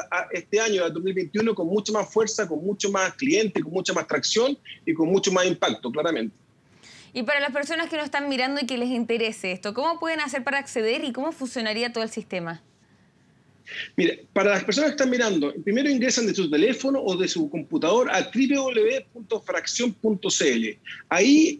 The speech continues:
Speaker 1: principalmente, arriba era un buscador y el cliente puede encontrar el principio activo, lo puede buscar por un principio activo, o sea, la molécula, por ejemplo, sertralina, y le va a mostrar toda la oferta de sertralina, ya sea la original, la de marca, la bioequivalente o la genérica,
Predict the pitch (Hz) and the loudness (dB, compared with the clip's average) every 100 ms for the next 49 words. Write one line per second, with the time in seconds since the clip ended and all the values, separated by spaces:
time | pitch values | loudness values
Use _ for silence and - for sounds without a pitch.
0 | - 214 185 214 220 247 214 220 180 269 | -2 0 4 4 4 2 2 2 2 4
1 | 247 226 190 190 - 151 170 269 320 208 | 4 4 2 0 0 0 2 2 0 -2
2 | 185 196 196 247 233 190 220 202 165 170 | -2 0 2 2 0 2 4 4 2 0
3 | 147 170 135 - - _ - _ _ 190 | 0 2 0 -2 -12 _ -20 _ _ 0
4 | 185 190 160 214 196 - - 233 330 214 | 0 2 0 2 2 0 0 2 4 2
5 | 175 190 165 202 196 165 156 190 165 131 | 2 0 0 -2 0 0 0 0 0 -2
6 | - 196 302 330 160 170 170 151 139 190 | -2 0 0 -2 -2 0 2 4 4 4
7 | 233 262 269 262 190 160 151 - 196 - | 2 0 -2 -2 -4 -4 0 2 0 2
8 | 151 156 240 233 330 - 175 165 180 170 | 2 4 4 2 0 -2 2 4 2 0
9 | - 190 - _ 208 240 254 - 233 233 | 0 0 -2 _ 2 2 2 -2 -4 -4
10 | 214 196 180 214 226 277 - _ - 165 | -6 -4 -2 0 0 -2 -6 _ -6 -2
11 | - 180 - - 147 139 139 - 127 170 | 0 0 -2 -4 0 0 0 -2 0 2
12 | 226 240 262 - _ _ 135 131 127 143 | 2 0 -2 -8 _ _ -2 0 2 2
13 | 196 214 - 233 - 147 139 143 123 127 | 2 0 -2 -4 -2 0 2 2 2 0
14 | 123 165 226 220 175 147 - 123 151 214 | 2 2 2 2 2 0 -2 -2 -2 0
15 | 269 320 | -2 -2